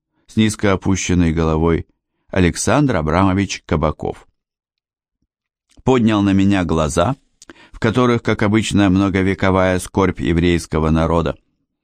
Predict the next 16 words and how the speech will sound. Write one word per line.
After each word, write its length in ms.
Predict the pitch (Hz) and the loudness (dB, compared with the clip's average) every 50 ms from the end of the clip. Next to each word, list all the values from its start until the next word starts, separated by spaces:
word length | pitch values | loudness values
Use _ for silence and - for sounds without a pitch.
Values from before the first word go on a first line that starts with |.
| _ _ - | _ _ -6
и 140 | - 131 | -4 -2
тихо 280 | - 214 214 180 175 151 | 0 0 0 0 0 -2
просит: 560 | - - 82 78 64 - - - - - - _ _ _ _ _ _ _ _ _ _ _ _ _ _ - | -2 -2 -2 -2 -2 -4 -8 -12 -14 -18 -20 _ _ _ _ _ _ _ _ _ _ _ _ _ _ -14
«Сережа, 600 | - - 135 143 151 147 131 117 104 95 98 85 | -6 -2 0 2 2 2 0 0 0 -2 -2 -4
скажи 380 | - - - 135 147 165 208 196 | -4 -2 -2 0 0 0 2 2
мне 180 | 180 156 139 | 2 2 0
что-нибудь 540 | 131 - - 120 113 110 107 90 90 90 - | 0 -2 0 0 2 2 2 0 0 -2 -4
хорошее». 720 | - - 92 87 73 65 52 - - - - - - - _ _ _ _ _ _ _ _ _ _ _ _ _ _ _ _ _ _ _ - | -4 -2 -2 -2 -2 -2 -4 -6 -8 -10 -10 -10 -12 -14 _ _ _ _ _ _ _ _ _ _ _ _ _ _ _ _ _ _ _ -8
А 140 | - - | -4 -2
я, 200 | 71 78 80 78 | 0 0 0 0
будто 400 | 71 76 82 78 - - 80 78 | 0 -2 -2 -4 -2 -2 -4 -2
черт 340 | - - - 95 90 - - | -2 -2 -2 -2 -2 -2 -2
меня 240 | 80 82 80 78 78 | 0 0 2 0 0
дернул, 480 | 76 76 80 80 80 78 80 80 76 - | -2 -2 0 0 2 2 2 0 0 -2
переспрашиваю: 880 | - 85 80 80 78 - - - - - - - - - 50 - - _ _ _ _ _ _ _ _ _ _ | -4 -4 -2 -2 -4 -6 -6 -6 -6 -6 -6 -8 -8 -8 -10 -10 -12 _ _ _ _ _ _ _ _ _ _
«Саша, 560 | - - - 90 80 76 - - - - | -10 -4 -2 0 0 0 -2 -6 -10 -12